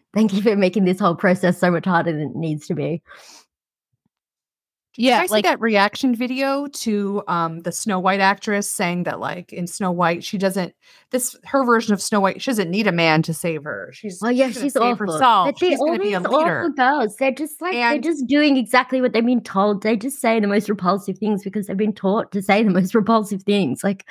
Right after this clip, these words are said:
Speaker 2: Right.
Speaker 1: I don't know.
Speaker 2: And the reaction video was, like,
Speaker 1: That's
Speaker 2: a
Speaker 1: so
Speaker 2: regular
Speaker 1: exhausting.
Speaker 2: girl talking, like, a TikTok talking, you know, responding to the actress and saying, "No, actually, that sounds great.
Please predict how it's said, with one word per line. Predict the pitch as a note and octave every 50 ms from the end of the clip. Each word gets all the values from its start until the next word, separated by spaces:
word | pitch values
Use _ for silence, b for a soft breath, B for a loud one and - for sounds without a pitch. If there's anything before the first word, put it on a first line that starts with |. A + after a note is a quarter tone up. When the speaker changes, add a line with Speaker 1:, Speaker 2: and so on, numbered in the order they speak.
| B B
Speaker 2:
Right. | C4+ D#4+ D4+ G#3 E3
Speaker 1:
I | G#3
don't | G#3 A3 G#3+
know. | G3+ G3 B3+
Speaker 2:
And | C4+ C4
the | C4 A#3+
reaction | C4+ C4+ C#4+ F4 A4+ - - G#4 F4+ D4
video | A#3 A#3 G#3 G#3 G3+ G3 G3 G3+
was, | G#3 G#3+ -
like, | G#3+
Speaker 1:
That's | G3 G#3
Speaker 2:
a | F#3+
Speaker 1:
so | F#3+
Speaker 2:
regular | A#3 B3 A#3+ G#3+ E4 F#3+ F#3
Speaker 1:
exhausting. | G3+ F#3+ F#3 F3
Speaker 2:
girl | D#3+ D#3 D3+ D3+ D3+ D#3 F3 F#3+ - _ _ _
talking, | - A#3 A#3+ A3 A3 B3 A3 G3+
like, | - F#3+ F#3+
a | G3+ F#3+
TikTok | - C#4+ C#4+ C#4+ - B3+ G#3 G3 G3 -
talking, | A3+ G#3 G3+ G#3 G#3 F#3+ F#3 - - _
you | - G3
know, | F3+ E3
responding | D#3 F3 E3+ - - - A#3+ C#4 D#4+ F4 C#4 A#3+
to | - - G3+ F3+ E3 D#3+ D#3 -
the | E3
actress | D#3+ D#3+ E3 - - F#3 F3 -
and | - C#3
saying, | - F#3+ F3+ E3+ - -
"No, | G#3 A3+ A#3 - -
actually, | F#3 F#3+ G#3+ - - - B3+ G#3+ G#3 G#3 G#3 G3+ G#3 G3 - _ _ _ _ _ _ _ _ _ _ _ _ _ _ _ -
that | G3 G#3+ G#3+
sounds | - C4 A#3 G#3 G3
great. | F#3 A3 G3+ F3 - -